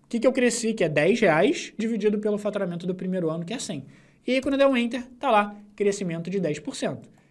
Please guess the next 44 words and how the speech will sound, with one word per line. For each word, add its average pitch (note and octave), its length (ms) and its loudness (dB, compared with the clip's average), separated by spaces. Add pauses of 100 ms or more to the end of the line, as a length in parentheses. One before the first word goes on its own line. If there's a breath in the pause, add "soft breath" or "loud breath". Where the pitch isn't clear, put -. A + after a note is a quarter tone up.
(140 soft breath)
Se - 220 -2
eu D#4 80 4
mudar D4 200 2
o B3 100 10
ano B3 140 8
dois E3+ 280 6
pra E3 180 -4
cento F3+ 200 -4
e F#3 40 -6
cinquenta, E3 580 -2 (220)
vai C#3+ 100 -18
falar D3+ 180 -6
que F3 60 -2
eu E3+ 60 -2
cresci G3+ 480 2 (260)
cinquenta F#3+ 400 -2
por - 120 -10
cento. E3 360 -4 (380 soft breath)
Se - 200 -2
eu D#4+ 80 6
falar C#4+ 240 4
que, C4 80 -8
por B3 140 4
exemplo, F#3+ 440 2
no F3+ 180 2
ano C4+ 180 4
um F3+ 240 2 (260 loud breath)
eu F3+ 100 2
vendi G3+ 260 4
duzentos F#3+ 440 2
reais A3+ 600 2
e F#3+ 40 -6
no F#3+ 140 0
ano G#3 160 2
dois C#3+ 380 0 (180)
cento A#3+ 240 -2
e - 20 -6
cinquenta, G#3+ 420 -2
quer - 80 -6
dizer E3 140 -2
que F3+ 60 -4
eu F#3+ 60 -4
caí, C4 300 2
ó. C3+ 160 -2